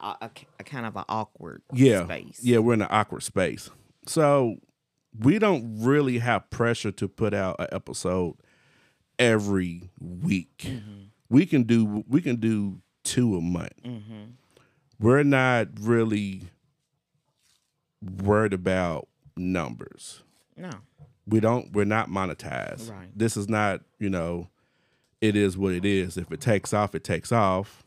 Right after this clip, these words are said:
Speaker 1: Right, 'cause right now this is, this is for us. This is a
Speaker 2: This is for us. You know, do we, we use this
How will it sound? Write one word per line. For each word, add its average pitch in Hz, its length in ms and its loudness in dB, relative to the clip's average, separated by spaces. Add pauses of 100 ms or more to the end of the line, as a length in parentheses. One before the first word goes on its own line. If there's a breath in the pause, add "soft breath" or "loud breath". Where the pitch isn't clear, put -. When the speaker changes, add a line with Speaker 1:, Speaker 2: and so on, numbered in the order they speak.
Speaker 1:
Right, 113 220 -16
'cause 123 200 -20
right 127 200 -14
now 120 200 -16
this 113 260 -14
is, 107 340 -20
this - 160 -10
is 123 120 -10
for 110 200 -10
us. 110 300 -8
This 120 180 -16
is 98 160 -20
a - 220 -18
Speaker 2:
This 127 240 4
is 117 80 -2
for 123 160 0
us. 101 600 0 (220)
You 101 140 -4
know, 87 320 0
do 101 260 -4
we, 107 360 -4
we 120 140 2
use 117 380 0
this 104 760 0